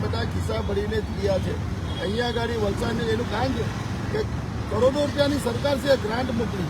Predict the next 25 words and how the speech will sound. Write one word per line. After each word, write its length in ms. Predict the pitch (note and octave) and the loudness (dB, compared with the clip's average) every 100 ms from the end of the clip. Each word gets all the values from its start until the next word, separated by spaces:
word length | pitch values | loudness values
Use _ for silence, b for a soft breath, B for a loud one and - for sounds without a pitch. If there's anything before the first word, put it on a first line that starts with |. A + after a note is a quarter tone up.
| - - - - - - - | -2 -4 -2 -2 -2 -2 0
કનુભાઈના 480 | - A3+ A#3 B3 B3+ | 0 2 0 2 2
માટે 200 | B3 B3+ | 4 2
અભિનંદન 500 | G#3+ B3+ C4+ C4+ C#4 | 2 4 6 6 4
છે 160 | C4+ | 4
કે 120 | B3 B3+ | 4 2
કનુભાઈએ 480 | G#3 A3+ B3 B3+ | 2 0 2 2
અત્યારે 420 | B3 A#3+ C4 B3 B3+ | 2 0 0 0 0
જો 140 | B3+ | 0
સચોટ 400 | - - C4+ B3+ | 0 0 2 2
એક 220 | B3 - | 2 0
સારું 320 | - - A#3 | 0 -2 -2
જો 60 | B3 | -2
વલસાડને 460 | G#3+ G#3 B3 B3 A#3+ | -2 0 0 0 0
રિક્ષાઓ 1080 | A#3+ - - - - - - - C#4 C#4 | -2 -2 -4 -4 -4 -4 0 6 8 8
જો 140 | C4+ C4 | 4 2
કામ 240 | B3 B3 | 2 0
કર્યું 300 | B3 B3 A#3 | 0 -2 0
તો 60 | A#3 | -2
શાકભાજી 540 | - G#3+ A3 A3 G#3+ | -2 -2 -2 -2 0
માર્કેટ 380 | G3+ G3+ G#3 F#3 | -2 -2 -2 0
જે 80 | G#3 | 2
બનવા 300 | F3+ G#3+ A#3+ | 2 2 2
જઈ 200 | A3 G3+ | 4 4
રહી 120 | F#3 | 2
છે. 240 | F3 - | -2 -6